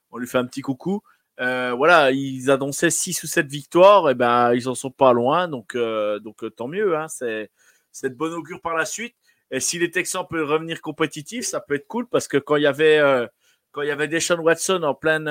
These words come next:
en, en pleine forme et puis une belle équipe de Texans,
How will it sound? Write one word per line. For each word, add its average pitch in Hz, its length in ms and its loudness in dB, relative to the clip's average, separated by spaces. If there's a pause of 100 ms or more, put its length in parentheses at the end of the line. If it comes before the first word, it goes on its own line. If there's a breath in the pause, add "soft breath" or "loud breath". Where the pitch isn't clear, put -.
(200)
en, 135 800 0
en 127 80 -4
pleine 160 240 -2
forme 170 380 0
et 127 60 -6
puis 139 120 -10
une 135 100 -10
belle 160 140 2
équipe 156 240 -8
de 156 100 -6
Texans, 185 460 -2